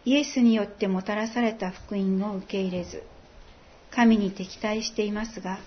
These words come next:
選びに関して言えば、父祖たちのゆえに愛されているものです。神はまずアブラハムを選び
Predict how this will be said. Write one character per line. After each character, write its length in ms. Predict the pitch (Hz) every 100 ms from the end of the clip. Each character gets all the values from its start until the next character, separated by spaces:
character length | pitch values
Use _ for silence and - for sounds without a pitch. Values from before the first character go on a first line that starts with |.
| - - - - - - - - - - - - -
選 220 | 226 247
び 100 | 277
に 140 | 247
関 320 | 233 233 233
し 100 | 226
て 100 | -
言 200 | 196 208
え 20 | 196
ば、 240 | 208 226 - - - - -
父 120 | - -
祖 120 | 226
た 140 | 202
ち 120 | 190
の 100 | 196
ゆ 220 | 185 185 202
え 80 |
に 240 | 214 226 233 -
愛 180 | 196 190
さ 160 | 190 202
れ 80 | 185
て 160 | 180
い 120 | 175
る 120 | 190 208
も 120 | 175
の 120 | 170
で 160 | 151 170
す。 220 | - - - - - - - - - - - - - - - - - - -
神 280 | - 262 233
は 280 | 202 208 214 - - - - - - -
ま 180 | 226 254
ず 240 | 233 190 - - - - - -
ア 140 | 208
ブ 140 | 233
ラ 100 | 277
ハ 160 | 285 269
ム 300 | 233 220 240
を 80 | -
選 280 | 202 185 180
び 200 | 214